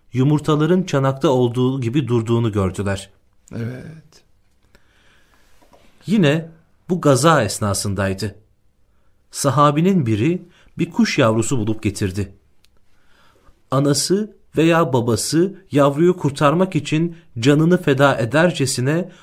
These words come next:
Speaker 1: onu elinde tutan sahabinin avuçlarının içine atılı veriyorlardı.
Speaker 2: Böyle gelip gelip pike yapıyorlar. Mesela bu şeylerde çok vardır. Bütün kuşlarda, bütün yani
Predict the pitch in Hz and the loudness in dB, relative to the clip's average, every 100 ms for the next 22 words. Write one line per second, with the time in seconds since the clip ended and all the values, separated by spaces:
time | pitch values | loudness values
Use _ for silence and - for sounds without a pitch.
0 | - - 160 185 135 147 165 202 175 143 | -8 0 2 4 4 2 2 0 0 0
1 | 139 135 - 113 135 135 165 170 127 135 | 0 0 -2 2 2 2 0 0 0 -2
2 | - 147 147 175 139 - 143 143 - 147 | 0 2 2 2 0 -2 -2 -2 -2 0
3 | 156 110 98 95 95 98 95 107 - _ | 2 2 2 0 -2 -2 -4 -8 -10 _
4 | _ - 135 127 123 147 165 170 131 165 | _ -4 -2 0 -2 -2 -2 -2 -4 -6
5 | 170 135 - 143 113 - 113 107 110 - | -8 -10 -2 0 0 -4 -10 -10 -14 -20
6 | _ - _ - _ - _ 143 139 139 | _ -20 _ -20 _ -20 _ -10 -6 -2
7 | 139 139 139 - - - - - 147 147 | 0 0 0 -8 -16 -16 -14 -8 -6 -6
8 | - 143 139 143 143 151 143 156 156 127 | -6 -2 0 0 -2 -4 -6 -6 -6 -6
9 | 117 95 - - _ _ _ _ _ _ | -6 -8 -14 -18 _ _ _ _ _ _
10 | _ _ _ _ _ _ _ - - 180 | _ _ _ _ _ _ _ -20 -6 -4
11 | 175 135 - 139 120 127 120 - - 147 | -4 -6 -4 -4 -2 0 -2 -4 -8 -4
12 | 131 123 117 | -2 -2 -6